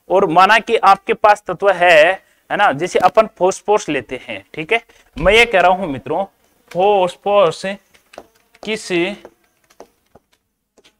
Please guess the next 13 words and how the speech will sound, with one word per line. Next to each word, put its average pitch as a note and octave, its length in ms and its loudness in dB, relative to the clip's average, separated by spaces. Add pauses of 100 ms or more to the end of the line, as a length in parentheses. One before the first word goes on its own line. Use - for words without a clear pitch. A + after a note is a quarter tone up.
(1300)
ना, G#3+ 160 -4 (640)
किस, A3 260 -8
है G3+ 420 -6
ना, A#3+ 120 0
तीन A#3+ 320 -6
चीज A#3 200 -6
बताएंगे E3+ 440 -2
phosphorus D3 540 -8
में। B2+ 200 -8 (640)
phosphorus G#3+ 520 -2 (260)
किस, A#3+ 240 -6
है A3 260 -2 (1120)
ना, D3+ 200 -10